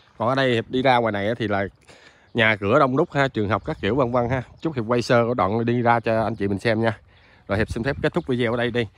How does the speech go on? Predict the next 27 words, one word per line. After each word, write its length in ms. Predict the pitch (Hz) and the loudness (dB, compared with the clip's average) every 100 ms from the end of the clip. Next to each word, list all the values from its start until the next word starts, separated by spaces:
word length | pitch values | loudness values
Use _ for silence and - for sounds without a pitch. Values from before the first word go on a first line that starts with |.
| - - _ | -20 -20 _
Tại 140 | 95 | -8
vì, 240 | 107 110 104 | -4 0 2
à, 100 | 104 | 2
bây 140 | 110 | 0
giờ 220 | 120 104 98 | 0 0 -2
Hiệp 100 | 113 | -6
không 160 | - 127 | -8 -6
thể 140 | 110 | -6
chờ 160 | - 98 | -4 -2
đợi 140 | 101 | 0
lâu 180 | 123 120 | 0 0
được, 160 | 107 - | -4 -10
khách, 120 | - - | -10 -8
ờ, 480 | 139 127 123 120 117 | -4 -2 -2 -2 -4
của 60 | 120 | -6
Hiệp 140 | 123 - | -10 -8
về 120 | 98 | -10
tới 200 | 107 135 | -6 -6
rồi, 120 | 139 - - | -6 -8 -10
thành 140 | 101 | -6
phố 220 | 117 143 | -2 -2
và 60 | 135 | -4
Bình 180 | 101 98 | -6 -6
Dương 260 | 113 110 | -4 -4
về, 200 | 104 92 90 - - _ - - - | -6 -8 -10 -16 -20 _ -20 -20 -12
ờ, 180 | 120 123 | -10 -4
hai, 300 | 120 113 | -2 -2